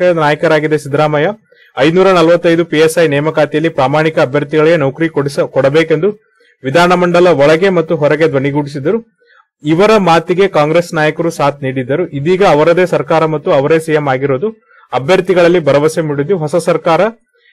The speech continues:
ನಿರ್ಧಾರ ತೆಗೆದುಕೊಳ್ಳುತ್ತಾ ಎಂಬುದು ಕಾದು ನೋಡುತ್ತಿದ್ದಾರೆ. ಅಂದ್ರೆ ಈಗ ಅವರೇ ನೋಡ್ರಿ support ಅನ್ನ ಮಾಡಿರೋ ಕಾರಣ ಅವರೇ ಏನಾದ್ರೂ ಅದಕ್ಕೆ support ಮಾಡ್ಬೋದು. ಯಾಕಂದ್ರೆ ಹಿಂದಿನ ಒಂದು ಪಕ್ಷದಲ್ಲಿ ಅವರು ವಿರೋಧ ಪಕ್ಷ ನಾಯಕರಾದಾಗ ವಿಧಾನಸಭೆಯಲ್ಲಿ ಮತ್ತೆ ಹೊರಗಡೆ ಏನಪ್ಪಾ ಅಂದ್ರೆ ಆ ಒಂದು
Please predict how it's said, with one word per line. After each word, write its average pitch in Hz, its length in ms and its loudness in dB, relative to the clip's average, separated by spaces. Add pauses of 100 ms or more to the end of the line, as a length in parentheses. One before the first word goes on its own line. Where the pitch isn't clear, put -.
(120)
ನಿರ್ಧಾರ 175 400 2
ತೆಗೆದುಕೊಳ್ಳುತ್ತಾ 160 800 0
ಎಂಬುದು 147 400 0
ಕಾದು 147 360 0
ನೋಡುತ್ತಿದ್ದಾರೆ. 120 520 -4
ಅಂದ್ರೆ 175 220 0
ಈಗ 185 200 -2
ಅವರೇ 165 540 2
ನೋಡ್ರಿ 180 280 0
support 170 320 -2
ಅನ್ನ 170 120 0
ಮಾಡಿರೋ 156 340 0
ಕಾರಣ 147 240 0 (1700)
ಅವರೇ 185 240 2
ಏನಾದ್ರೂ 196 280 2
ಅದಕ್ಕೆ 160 280 0
support 151 240 -4
ಮಾಡ್ಬೋದು. 131 280 0
ಯಾಕಂದ್ರೆ 170 220 -2
ಹಿಂದಿನ 165 240 -2 (600)
ಒಂದು 151 200 -4
ಪಕ್ಷದಲ್ಲಿ 175 380 0
ಅವರು 156 180 2
ವಿರೋಧ 160 200 2
ಪಕ್ಷ - 320 -6
ನಾಯಕರಾದಾಗ 151 540 0
ವಿಧಾನಸಭೆಯಲ್ಲಿ 156 580 -2
ಮತ್ತೆ 147 140 -10
ಹೊರಗಡೆ 147 320 0
ಏನಪ್ಪಾ 143 220 -6
ಅಂದ್ರೆ 185 140 -6 (360)
ಆ 147 160 2
ಒಂದು 175 120 0